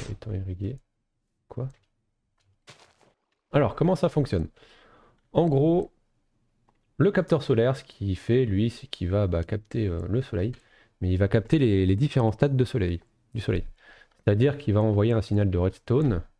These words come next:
euh, en fonction, euh, de, de la luminosité. Euh,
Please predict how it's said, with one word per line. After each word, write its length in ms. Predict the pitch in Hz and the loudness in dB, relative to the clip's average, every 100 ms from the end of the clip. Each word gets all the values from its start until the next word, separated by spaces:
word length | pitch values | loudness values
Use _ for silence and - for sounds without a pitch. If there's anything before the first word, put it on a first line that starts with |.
| _ _ _ _ _ _ - | _ _ _ _ _ _ -8
euh, 280 | 92 85 82 | -4 -2 -4
en 200 | - 117 | -2 -2
fonction, 1160 | 113 - 113 98 - - 117 131 135 135 127 107 87 | 0 0 0 -2 -8 -2 0 2 0 0 0 -2 -2
euh, 400 | 90 87 87 87 | -2 0 -2 -2
de, 640 | 90 87 85 85 85 85 | -2 -2 -2 -2 -4 -6
de 140 | 90 92 | -2 0
la 80 | 92 | 2
luminosité. 500 | 120 143 135 104 - _ _ _ _ _ _ _ _ _ _ - | 2 2 0 -2 -10 _ _ _ _ _ _ _ _ _ _ -8
Euh, 540 | 85 80 80 85 85 | -4 -2 -2 -2 -4